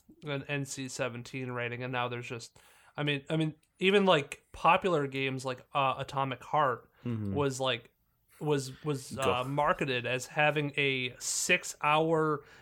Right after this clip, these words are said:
Speaker 1: end, end credit or cutscene where you have sex with the robot. Um,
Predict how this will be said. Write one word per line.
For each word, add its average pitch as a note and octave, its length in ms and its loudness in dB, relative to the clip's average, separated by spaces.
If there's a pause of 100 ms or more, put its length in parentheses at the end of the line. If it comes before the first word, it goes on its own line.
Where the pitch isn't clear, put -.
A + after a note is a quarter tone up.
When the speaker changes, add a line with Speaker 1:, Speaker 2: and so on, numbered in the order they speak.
(160)
Speaker 1:
end, D3 400 0 (160)
end D#3+ 260 -2
credit F3+ 480 4
or D3 160 2
cutscene F3 800 -4 (320)
where C#3 520 2
you C#3 240 -4
have C#3+ 260 0
sex - 460 -2
with D3+ 160 -4
the D3 80 -2
robot. C#3 580 0 (420)
Um, B2 420 0